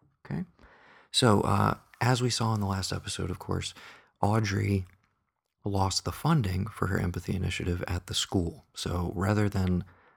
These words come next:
uh, laying down and, you know, going out without a fight, she has kind of a rousing, uh, conversation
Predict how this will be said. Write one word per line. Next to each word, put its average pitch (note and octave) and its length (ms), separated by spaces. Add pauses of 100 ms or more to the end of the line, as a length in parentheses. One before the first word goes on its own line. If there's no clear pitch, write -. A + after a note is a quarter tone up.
(100)
uh, F#2+ 360 (280)
laying G2+ 260
down A2 380 (120)
and, F#2 260
you F2+ 80
know, F2 80
going F#2 280
out - 120
without G2 240
a F2+ 40
fight, - 380 (500)
she G#2+ 220
has G2+ 240
kind G#2 160
of F#2+ 80
a F#2+ 60
rousing, F#2+ 640
uh, F#2 340
conversation F#2+ 800